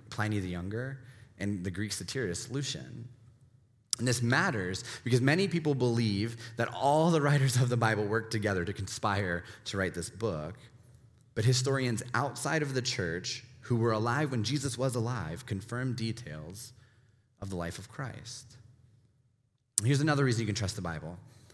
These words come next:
We have found over one thousand manuscripts of the Hebrew Old Testament, five thousand manuscripts of the Greek New Testament,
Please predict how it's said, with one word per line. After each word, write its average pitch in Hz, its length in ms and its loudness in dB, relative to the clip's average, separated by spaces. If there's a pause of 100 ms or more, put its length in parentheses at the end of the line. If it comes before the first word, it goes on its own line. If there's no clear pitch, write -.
(560)
We 135 120 4
have 160 100 4
found 156 400 4
over 120 220 2
one 131 320 2
thousand 127 440 2
manuscripts 131 640 0
of 101 120 -6
the 104 60 -2
Hebrew 120 380 -4
Old 98 180 -4
Testament, - 520 -6 (540)
five - 340 -4
thousand 135 320 4
manuscripts 117 560 0
of 92 140 -8
the 90 60 -4
Greek 117 260 -4
New 127 100 -2
Testament, 127 520 -4